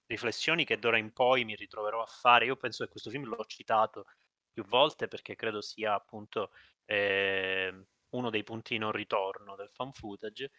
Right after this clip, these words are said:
perché da ora in poi, eh, non solo il, il poltergeist potrà eventualmente intervenire nel modo in cui il film è costruito, perché similmente a uno stalker movie, eh, il, il film stesso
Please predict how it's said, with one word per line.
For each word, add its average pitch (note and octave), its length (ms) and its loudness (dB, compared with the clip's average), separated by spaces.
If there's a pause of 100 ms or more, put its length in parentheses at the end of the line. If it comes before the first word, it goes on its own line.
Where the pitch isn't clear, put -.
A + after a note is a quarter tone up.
(300)
perché C3 640 8
da A#2+ 180 2
ora B2+ 120 6
in C#3+ 100 -4
poi, D#3+ 560 2 (460)
eh, A2+ 280 2
non A#2+ 260 -2
solo A#2 680 4 (340)
il, G#2+ 240 -6 (260)
il G2+ 140 -10
poltergeist - 920 -2
potrà A#2 420 4 (400)
eventualmente A#2 720 2
intervenire B2 1080 4 (400)
nel A2+ 200 -2
modo A#2+ 320 2
in A2+ 80 -4
cui C3 160 -2
il G#2+ 60 -6
film B2+ 260 -4
è A2 80 0
costruito, B2+ 800 -2 (280)
perché B2+ 400 6
similmente B2 800 2
a A2+ 80 8
uno A2+ 180 -2
stalker A#2+ 460 -2
movie, A#2 520 -6 (300)
eh, G2+ 680 2
il, G#2+ 480 -2
il A#2+ 80 -14
film C3+ 200 -6
stesso - 840 6